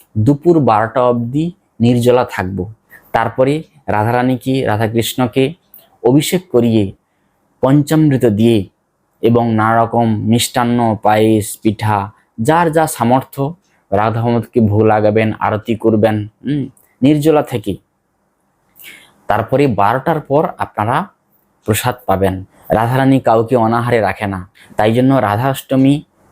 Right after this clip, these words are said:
কষ্ট কম অথচ ফল বেশি। রাধা মাধবকে আপনার সামর্থ্য অনুযায়ী নানা রকম ব্যঞ্জন দিয়ে, ফল মূল, মিষ্টান্ন, পায়েস, পিঠে পুলি,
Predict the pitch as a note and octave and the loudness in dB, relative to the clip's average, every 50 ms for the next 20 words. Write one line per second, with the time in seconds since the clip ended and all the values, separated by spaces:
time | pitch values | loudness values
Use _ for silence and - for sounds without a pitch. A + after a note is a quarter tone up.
0 | _ - A#2+ C3+ - - - - D#3+ D3+ - D3 D#3+ E3 E3+ F#3 F#3+ - _ _ | _ 0 0 0 -2 -4 -2 -2 -2 0 2 0 2 2 0 -4 -6 -10 _ _
1 | _ _ _ _ _ _ - A#2+ - B2+ A2+ - D3 C3+ - - - G#2+ G#2 A2+ | _ _ _ _ _ _ -6 -4 -4 -6 -6 -4 -6 -6 -6 -4 -2 0 2 2
2 | A2 F#2 G2 F#2+ - - - F#2+ G#2+ - _ _ _ A2+ A#2+ A2+ G2+ G2+ G#2 A2+ | 2 0 -2 -2 -4 -6 -6 -8 -10 -10 _ _ _ -4 -2 0 0 0 0 0
3 | A2+ A#2 A#2 A#2 A#2 - - _ B2 B2+ A#2+ - _ _ _ _ _ _ _ - | 0 0 0 0 0 -2 -4 _ -4 -4 -4 -6 _ _ _ _ _ _ _ -8
4 | A#2 - - - C3 B2 - - A#2 A#2 B2 B2+ A#2+ - - C#3 B2+ B2+ B2+ A#2+ | -8 -6 -2 -2 -2 -2 -2 -4 -4 0 0 0 -2 -2 -2 0 2 2 2 4
5 | A#2 A#2+ A#2+ A#2+ A#2+ - _ _ - G#2 A2 A#2 A#2+ B2 A#2+ - B2+ B2 A2+ G#2+ | 4 2 2 2 -2 -8 _ _ -2 0 0 2 0 0 -2 -2 -2 0 2 2
6 | A2 A2 A2+ A2 A#2 A2+ A2 A2 A2 A2+ A#2 A#2 G#2+ - - A2 G#2+ A2 A2 A2 | 2 2 2 2 2 2 2 2 2 2 2 2 0 -2 0 0 2 2 2 0
7 | A2 G#2+ A2 A2 A2 G#2+ G#2 G2+ G#2+ A2+ A2 - - - A2+ A2+ A2+ A2 A2+ A2 | 0 0 2 2 2 2 2 2 0 -2 -2 -4 -4 -2 -2 0 2 0 0 0
8 | A2 G#2 - - G2+ G#2+ G#2+ G#2+ G#2+ G#2 - - - _ _ _ _ _ _ _ | 0 -2 -2 0 0 2 2 2 2 0 -4 -8 -18 _ _ _ _ _ _ _
9 | - A#2+ - - C3+ B2 G#2+ - B2 A#2+ B2 A#2+ | -4 -4 0 2 0 0 2 0 0 2 2 2